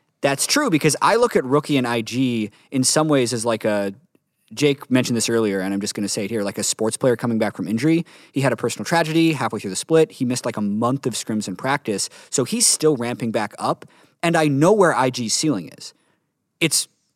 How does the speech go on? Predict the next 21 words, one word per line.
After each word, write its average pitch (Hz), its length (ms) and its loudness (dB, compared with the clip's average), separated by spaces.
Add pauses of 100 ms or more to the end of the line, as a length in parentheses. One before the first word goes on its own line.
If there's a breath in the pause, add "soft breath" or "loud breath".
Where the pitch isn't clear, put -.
(280)
dominating 165 760 4
world 147 320 6
champions 127 600 2
of 113 100 -6
three 156 360 2
oh 139 100 6
semis 135 420 2
and 117 100 -4
three 135 160 -2
oh 113 100 0
finals. 120 500 -2 (280 soft breath)
And 160 100 0
I 156 100 2
know 151 300 4
that's 156 240 2
higher 135 280 2
than 113 140 -4
T 123 200 -6
L's 98 140 -4
ceiling. - 340 -6 (600)
So 131 480 4